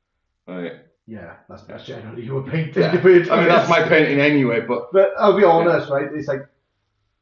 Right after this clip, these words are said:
Speaker 2: I always take the piss out of him for Best Painted, but fucking, if
Speaker 1: Yeah.
Speaker 2: he, if he turn, he could turn up and fucking take a shit on the table, and it's Best Painted.
Speaker 1: Mate,
Speaker 2: It's
Speaker 1: he could turn up and you, you're not even gonna bother getting your models out.
Speaker 2: No, that's it.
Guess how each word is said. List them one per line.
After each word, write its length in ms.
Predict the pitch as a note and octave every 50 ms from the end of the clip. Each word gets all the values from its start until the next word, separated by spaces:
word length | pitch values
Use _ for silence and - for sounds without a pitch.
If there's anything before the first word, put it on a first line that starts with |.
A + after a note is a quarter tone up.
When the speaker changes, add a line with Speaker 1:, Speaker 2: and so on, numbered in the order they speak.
| _
Speaker 2:
I 160 | - - D#3+ E3
always 200 | D#3 D3+ C#3 C#3
take 140 | D3+ C#3+ A#2+
the 40 | -
piss 200 | - C3+ A#2+ B2
out 100 | C3 A#2
of 80 | A#2 A#2
him 160 | A#2+ A#2+ -
for 60 | A#2
Best 320 | G#2 A2+ A2 G#2+ - -
Painted, 420 | - A2+ G#2 F#2+ - G2+ G#2+ F#2+ E2+
but 220 | - - - - _ _ _ _ _ _ _ _ _
fucking, 400 | A2+ G2+ - A#2 A2+ G#2 F#2+ _ _ _ _
if 160 | - C3+ C3+
Speaker 1:
Yeah. 220 | - B2+ C3 C3+
Speaker 2:
he, 100 | F3 F3
if 60 | D3+ D#3
he 140 | D#3 D#3 -
turn, 300 | - D3 C3+ B2+ - -
he 60 | F3+
could 160 | C#3 D#3 D3+ -
turn 200 | E3+ D#3 C#3 B2
up 180 | A2 G2+ - B2
and 120 | B2 A2
fucking 380 | A2+ A2+ - _ A#2+ A#2+ A2+ A2
take 120 | A#2 G#2+
a 40 | G#2+
shit 320 | G#2+ - - - B2+ - A#2+
on 100 | A2+ A#2
the 60 | A2+
table, 520 | A#2+ B2 A#2+ A#2+ A#2 C3 B2 A#2+ - - _ _ _ _ _ _
and 140 | - - F2+
it's 120 | - -
Best 240 | - B2+ - - - _
Painted. 400 | B2+ - F2 - - F2 - - _ _ _ _ _ _ _ -
Speaker 1:
Mate, 160 | A2 A2+ A#2
Speaker 2:
It's 180 | B2+ C3+ - - - _ -
Speaker 1:
he 120 | D3+ D#3+
could 140 | D3+ C#3+ -
turn 240 | - B2 G#2+ G2 G2
up 120 | A2 G2+ -
and 100 | A2 A2
you, 80 | A#2+ A#2+
you're 220 | G#2+ G2 B2 C3+
not 80 | C3+ A2
even 100 | G2 G2
gonna 120 | G#2 G2+ G2
bother 260 | G#2+ G#2 F#2+ G2+ F#2
getting 240 | F#2 G#2+ G2+ F2 F#2
your 80 | F#2
models 400 | F#2 G2 A2+ - G#2+ G2+ F#2 F2 E2
out. 160 | D#2+ D2+ -
Speaker 2:
No, 440 | C#3 C#3 C#3+ C#3+ C#3 C#3 C#3 C3+ C3+
that's 280 | C#3+ C#3 C3+ C3 - C3+
it. 160 | C3+ C3